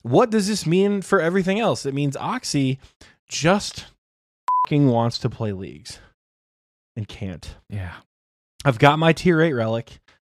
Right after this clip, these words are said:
Speaker 1: I, my record for Zilly is five point four or five point six seconds. Um,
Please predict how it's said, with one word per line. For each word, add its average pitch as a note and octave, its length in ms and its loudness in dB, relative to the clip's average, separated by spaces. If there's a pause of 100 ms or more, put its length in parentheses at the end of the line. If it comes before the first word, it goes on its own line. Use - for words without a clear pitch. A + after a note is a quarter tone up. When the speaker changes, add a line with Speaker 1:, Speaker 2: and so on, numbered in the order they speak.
(260)
Speaker 1:
I, B2+ 560 0
my A2+ 260 -2
record B2+ 680 -2
for A2+ 180 -4
Zilly G#2+ 500 -2 (260)
is G2 320 -6
five C#3+ 880 -6
point E3 320 -6
four F3 540 -2
or D3 80 -4
five A#2+ 460 -8
point C#3 260 -8
six - 340 -12
seconds. C#3 460 -10 (640)
Um, G#2+ 440 -6